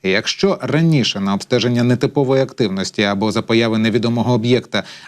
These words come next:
витрачалося до сімнадцяти годин, то тепер на реагування витрачають до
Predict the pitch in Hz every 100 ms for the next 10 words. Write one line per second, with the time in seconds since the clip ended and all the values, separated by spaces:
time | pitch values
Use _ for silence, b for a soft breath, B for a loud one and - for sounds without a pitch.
0 | - 104 113 135 139 147 123 - 110 104
1 | - 131 147 156 147 151 123 139 143 143
2 | 131 - 151 147 117 135 135 123 98 95
3 | 101 101 127 160 160 143 147 127 - 143
4 | 139 107 135